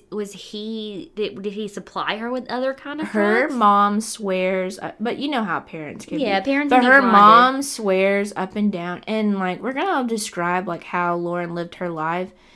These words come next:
Speaker 2: and I, I kinda believe the mom, because people that live the life that she did don't just do, like, fentanyl, like, on the, like,
Speaker 1: Just to do it.
Speaker 2: And, like, you're on a date and stuff. Like, was
Speaker 1: Because,
Speaker 2: she that
Speaker 1: okay,
Speaker 2: needing that much of a
Speaker 1: because,
Speaker 2: fix?
Speaker 1: I mean, to be honest, if we're gonna be honest,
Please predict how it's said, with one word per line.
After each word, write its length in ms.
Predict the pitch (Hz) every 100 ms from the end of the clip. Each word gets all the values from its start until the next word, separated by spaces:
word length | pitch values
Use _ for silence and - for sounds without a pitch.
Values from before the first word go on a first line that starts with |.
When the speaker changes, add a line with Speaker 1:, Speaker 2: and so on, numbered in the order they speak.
| _ -
Speaker 2:
and 220 | 240 240
I, 320 | 226 220 208 - _ -
I 140 | 202
kinda 300 | 208 220 240 294
believe 240 | 233 277
the 60 | 202
mom, 440 | 208 170 156 180 -
because 440 | 202 202 196 185
people 240 | 190 240 247
that 200 | 214 -
live 140 | 208
the 60 | 220
life 240 | 214 208
that 160 | 170 202
she 420 | 220 202 185 160 - _ _ _ _ 190
did 480 | 180 180 226 240 233 - _ _ _ _ _ -
don't 220 | 190 196
just 180 | 240 233
do, 140 | 208
like, 400 | 196 180 - _
fentanyl, 480 | 196 151 175 170 165
like, 220 | 165 160
on 320 | 165 170 170
the, 260 | 170 165 165
like, 460 | 165 156 151 - - _ _
Speaker 1:
Just 300 | 208 220 226
to 40 | 190
do 220 | 185 190
it. 180 | 123 -
Speaker 2:
And, 140 | 254
like, 240 | 262 247 240
you're 160 | 302
on 80 | 392
a 80 | 220
date 300 | 196 180 208
and 100 | -
stuff. 380 | - 175 170 -
Like, 180 | 170 -
was 140 | 202
Speaker 1:
Because, 60 | 320 302
Speaker 2:
she 20 |
that 260 | 220 226 240
Speaker 1:
okay, 40 |
Speaker 2:
needing 240 | 262 254
that 180 | 220 208
much 200 | 233 320
of 80 | -
a 80 | 190
Speaker 1:
because, 80 | -
Speaker 2:
fix? 340 | 190 220 233
Speaker 1:
I 80 | 311
mean, 200 | 320 320
to 80 | 320
be 160 | 320
honest, 500 | 302 220 180 202 277
if 140 | - 247
we're 100 | 262
gonna 160 | 285
be 140 | 269 269
honest, 560 | 175 175 170 185 190